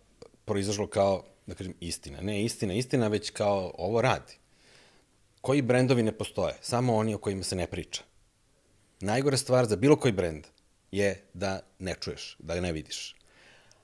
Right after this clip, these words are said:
A šta je najlepše kod, e, bilo kog, e, projekta, kampanje, za klijenta. Free media coverage. Ništa ne plaćam, svi pričaju o meni.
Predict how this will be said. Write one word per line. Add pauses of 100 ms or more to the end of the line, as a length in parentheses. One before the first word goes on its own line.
(120)
A
šta
je
najlepše
kod,
e, (680)
bilo
kog, (320)
e,
projekta, (320)
kampanje, (220)
za
klijenta. (600)
Free (120)
media (160)
coverage. (1900)
Ništa
ne
plaćam,
svi
pričaju
o
meni.